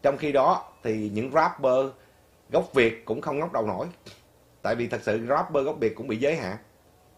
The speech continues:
Do đó tùy theo mình chọn cái thị trường nào nha. Rồi tiếp tục. Wow, à, lướt qua một số những cái đọc rồi nha. Ok. À.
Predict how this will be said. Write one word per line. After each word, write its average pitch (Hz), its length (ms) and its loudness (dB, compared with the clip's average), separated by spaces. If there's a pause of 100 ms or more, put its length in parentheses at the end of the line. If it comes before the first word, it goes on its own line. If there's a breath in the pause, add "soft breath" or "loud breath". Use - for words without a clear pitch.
(140)
Do 131 140 2
đó 139 180 6
tùy 135 480 4
theo 143 140 2
mình 120 160 -2
chọn 101 320 -2
cái 151 120 -8
thị 113 100 -2
trường 101 200 -4
nào 92 220 -6 (220)
nha. 113 360 0 (1400 soft breath)
Rồi 190 320 12
tiếp 233 180 -2
tục. 226 180 6 (240)
Wow, 123 380 4 (140)
à, 117 540 2 (160)
lướt 127 240 0
qua 139 120 0
một 107 200 -4
số 135 320 0
những 127 100 -4
cái 151 120 0
đọc 107 160 -2
rồi 107 220 2
nha. 117 380 -4 (460)
Ok. 107 160 -6 (960)
À. 104 600 -4